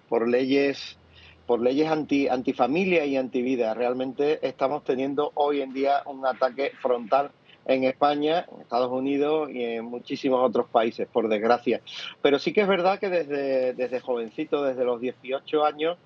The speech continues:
ya en las primeras leyes del aborto en España,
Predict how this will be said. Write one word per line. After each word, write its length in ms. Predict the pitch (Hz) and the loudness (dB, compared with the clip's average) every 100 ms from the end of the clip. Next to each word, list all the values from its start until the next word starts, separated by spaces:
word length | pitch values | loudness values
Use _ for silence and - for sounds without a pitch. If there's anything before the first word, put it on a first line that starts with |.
| _ _ | _ _
ya 240 | 117 151 170 | 2 4 4
en 120 | 147 | 2
las 100 | 131 | -2
primeras 500 | - 127 151 196 160 | -4 -2 0 0 -4
leyes 680 | 156 175 165 147 151 139 - _ _ | -2 -2 0 0 2 0 -8 _ _
del 400 | 139 127 120 123 | -6 -2 2 4
aborto 540 | 120 147 156 110 127 | 4 4 2 0 0
en 100 | 120 | 2
España, 580 | 113 - 147 147 131 123 | -2 0 0 2 0 -6